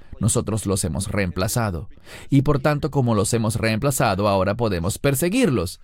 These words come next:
Así es como muchas personas y muchos de los reformistas pensaban.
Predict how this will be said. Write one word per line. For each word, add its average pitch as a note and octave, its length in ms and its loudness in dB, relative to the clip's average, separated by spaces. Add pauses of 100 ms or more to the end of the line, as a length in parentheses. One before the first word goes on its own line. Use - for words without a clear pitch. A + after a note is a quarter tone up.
(300)
Así F3+ 280 2
es D4 100 -2
como A3 260 2
muchas G#3+ 460 0
personas G2 640 0
y C#3 80 0
muchos F#3+ 380 2
de C#3 80 2
los B2 220 0 (180)
reformistas A#2+ 1120 0 (300)
pensaban. G#3 640 2